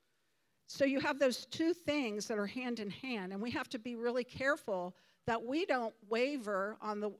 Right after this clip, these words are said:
the word of God, but that we don't partner with those political and religious spirits, 'cause that's not who we are.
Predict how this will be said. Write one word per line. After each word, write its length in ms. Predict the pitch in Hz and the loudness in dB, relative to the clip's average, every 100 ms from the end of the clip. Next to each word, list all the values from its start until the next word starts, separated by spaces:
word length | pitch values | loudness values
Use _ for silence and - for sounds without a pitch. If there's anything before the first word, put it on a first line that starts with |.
| 196 | -6
the 100 | 214 | -2
word 220 | 208 226 | 0 2
of 100 | 214 | 0
God, 560 | 180 233 247 185 175 208 - _ _ _ | 0 0 0 0 -4 -8 -14 _ _ _
but 200 | 254 247 | 0 0
that 140 | 254 233 | -2 -2
we 180 | 294 | 0
don't 240 | 302 277 247 _ _ | 4 4 2 _ _
partner 480 | - 262 320 233 208 | -2 2 2 0 -4
with 140 | 208 214 | -2 -2
those 200 | 214 - | -4 -2
political 420 | 233 233 247 233 | -4 -4 -4 -4
and 80 | 214 | -4
religious 360 | 208 208 196 | -2 -4 -4
spirits, 500 | - - 285 247 151 | -10 -8 -4 -4 -6
'cause 180 | - 214 | -8 -6
that's 280 | 254 240 - | -4 -4 -4
not 180 | 240 220 | -4 -2
who 180 | - 208 | -2 -2
we 180 | 202 | -4
are. 400 | 180 214 185 - | -4 -4 -6 -10